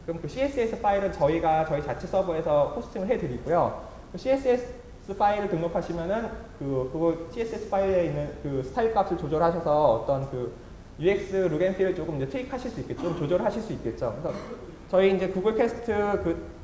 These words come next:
개발자 문서 보시면요. 그 각각의 화면 요소들이 어떤 스타일 그 요소로 정의되어 있는지가 나와 있어요.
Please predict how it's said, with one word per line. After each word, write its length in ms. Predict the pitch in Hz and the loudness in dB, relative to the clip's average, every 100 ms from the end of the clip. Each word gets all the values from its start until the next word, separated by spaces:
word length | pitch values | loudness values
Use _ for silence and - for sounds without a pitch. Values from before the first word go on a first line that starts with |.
| - | -2
개발자 300 | 175 185 - | 2 2 2
문서 260 | 165 151 196 | 2 2 2
보시면요. 760 | 147 143 147 147 185 156 - - | 2 2 -2 0 4 4 2 -2
그 120 | 151 | 0
각각의 460 | 156 - 202 202 208 | 0 4 6 6 4
화면 340 | 240 247 202 | 2 0 0
요소들이 1500 | 143 175 170 175 175 170 165 160 151 - 156 170 180 - - - - | 2 4 6 6 6 4 4 0 -2 -2 2 4 4 4 -4 -6 -2
어떤 360 | 147 214 220 | 0 2 2
스타일 680 | 226 277 254 233 214 196 - | 2 4 4 6 4 2 0
그 180 | 165 156 | 0 0
요소로 580 | 143 143 180 165 165 165 | 2 4 4 6 6 6
정의되어 400 | 165 156 170 165 | 4 2 4 4
있는지가 260 | 143 139 139 | 2 2 4
나와 220 | 117 127 | 6 4
있어요. 300 | 110 113 | 2 -2